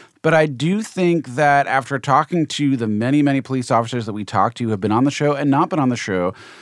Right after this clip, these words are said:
uh, Cops and Live P D, I think that one universal theme is that they feel under attack and it's challenging to do your job in that environment.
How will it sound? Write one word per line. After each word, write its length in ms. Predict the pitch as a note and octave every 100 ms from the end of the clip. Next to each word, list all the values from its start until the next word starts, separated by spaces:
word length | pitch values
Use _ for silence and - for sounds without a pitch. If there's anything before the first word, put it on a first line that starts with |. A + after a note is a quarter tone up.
| - _
uh, 260 | - A#2+ A2+
Cops 400 | - G#2+ G2 -
and 80 | A2
Live 220 | G2 G2
P 180 | F#2 F#2
D, 260 | F#2+ B2+ C#3+ - _ -
I 100 | C#3
think 300 | - D#3+ C3
that 180 | C#3+ -
one 260 | C#3 D#3
universal 540 | C#3 D3 C#3+ D#3 E3 C#3+
theme 400 | - B2 D#3 E3+
is 240 | C3 A2
that 380 | B2 B2 B2+ B2
they 320 | G2 G2+ B2
feel 460 | C3 - D3+ E3 D3
under 280 | D3+ D#3 D3
attack 600 | B2+ - E3 C#3 B2+ -
and 240 | C3 B2+ B2
it's 280 | C#3+ - -
challenging 560 | - - C3+ E3+ D3+ D#3+
to 100 | B2
do 120 | A#2
your 180 | B2+ C3
job 460 | G#2 G#2+ G#2+ A2
in 180 | G2 G2+
that 240 | G2 F#2+ G2
environment. 640 | F2+ D#2+ E2 D2 G#1+ -